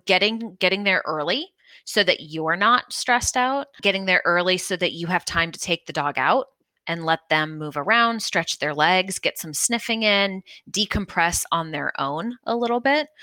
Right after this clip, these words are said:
will be really, really helpful for them to kinda take the edge off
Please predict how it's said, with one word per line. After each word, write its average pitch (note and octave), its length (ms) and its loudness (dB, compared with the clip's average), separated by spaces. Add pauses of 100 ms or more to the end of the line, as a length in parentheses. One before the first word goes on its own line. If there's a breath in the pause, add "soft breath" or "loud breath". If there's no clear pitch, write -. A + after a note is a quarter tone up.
(280 loud breath)
will E3+ 340 8
be E3+ 200 2
really, D#3 640 0
really C#3+ 300 0
helpful D3+ 500 -4
for - 180 -2
them D#3 280 2
to - 140 -2
kinda E3 300 2
take F3+ 260 2
the - 180 0
edge D3 200 0
off B3 260 2